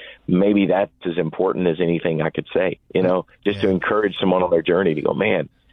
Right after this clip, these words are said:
Speaker 1: okay, it's still true. So much has changed, but what hasn't changed is God is faithful. God's promises are true," you know, all of that. So that one was, yeah, just kinda felt like a, a very important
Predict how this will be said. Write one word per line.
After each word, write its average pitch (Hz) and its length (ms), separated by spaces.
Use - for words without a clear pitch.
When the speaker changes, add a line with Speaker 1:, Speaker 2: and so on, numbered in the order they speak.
Speaker 1:
okay, 92 380
it's - 160
still 113 260
true. 76 300
So 131 100
much 110 220
has 87 100
changed, 92 460
but - 80
what 95 140
hasn't 110 320
changed 78 380
is 82 280
God 78 200
is 87 120
faithful. 78 400
God's 71 260
promises 80 540
are 82 100
true," 78 380
you 95 80
know, 92 100
all 98 240
of 92 60
that. 73 300
So 104 220
that 131 180
one 139 180
was, 104 140
yeah, 85 260
just - 240
kinda 110 200
felt 87 200
like 90 200
a, 80 120
a 90 80
very 92 240
important 80 600